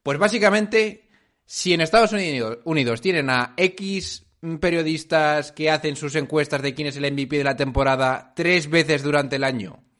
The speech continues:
para ganar un poquito de prestigio, pues aquí en Massive Ball vamos a hacer lo mismo. Todas las personas que estén, y ya lo digo de forma oficial, todas las personas que estén en el grupo de WhatsApp, o sea, o sea, o sea, que sean real O Gs y nos apoyen como buenos patronos,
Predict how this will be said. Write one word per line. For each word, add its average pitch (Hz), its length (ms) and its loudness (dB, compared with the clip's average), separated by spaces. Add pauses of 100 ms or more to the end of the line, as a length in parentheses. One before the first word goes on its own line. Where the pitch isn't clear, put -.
(220)
para 113 380 -4
ganar 127 280 -2
un 147 100 -4
poquito 143 380 0
de 135 180 0
prestigio, 190 540 -4
pues 135 200 -4
aquí 143 160 -2
en 190 60 0
Massive 180 260 0
Ball 196 120 4
vamos 180 180 4
a - 20 0
hacer 165 160 0
lo 147 80 -2
mismo. - 360 -12 (960)
Todas 190 260 6
las 190 100 2
personas 170 420 0
que 143 120 0
estén, 143 360 -2
y 104 80 -14
ya 131 120 4
lo 151 80 4
digo 151 200 2
de 147 80 4
forma 147 200 -2
oficial, 101 380 -6 (420)
todas 175 180 6
las 202 140 6
personas 190 340 0
que 180 60 -2
estén 185 160 -2
en 180 180 0
el 170 60 0
grupo 170 260 0
de 165 60 4
WhatsApp, 110 480 -2
o 127 100 -6
sea, 160 200 0
o - 20 -4
sea, 143 400 -6
o 123 120 -8
sea, 143 280 4
que 120 120 -4
sean 151 280 4
real 151 460 4
O 165 180 6
Gs 170 480 -4 (580)
y 123 80 -8
nos 131 140 -2
apoyen 185 760 2
como 120 200 -2
buenos 151 220 6
patronos, 180 560 0